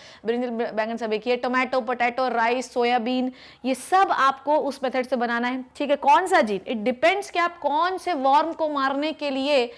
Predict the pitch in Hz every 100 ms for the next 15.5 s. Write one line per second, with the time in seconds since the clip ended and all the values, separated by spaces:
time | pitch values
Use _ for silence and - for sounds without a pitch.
0 | - - - 294 339 320 294 277 262 254
1 | 262 262 240 247 220 214 262 294 - 254
2 | 247 269 208 240 233 220 214 196 190 196
3 | 226 214 - - - - 285 302 320 381
4 | 370 349 359 349 311 277 277 311 302 320
5 | 320 - 269 285 285 202 240 269 302 302
6 | 302 262 240 254 269 247 226 214 202 240
7 | - - 208 262 370 359 285 277 - 349
8 | 294 262 262 269 233 202 208 180 160 240
9 | 254 262 294 277 254 294 285 285 - 311
10 | - 262 254 311 302 285 302 302 220 226
11 | 294 302 269 302 294 247 247 339 330 254
12 | 254 262 233 247 214 185 185 - 190 220
13 | 240 240 233 185 214 226 208 214 208 214
14 | 208 202 202 196 202 196 196 190 190 190
15 | 196 196 202 185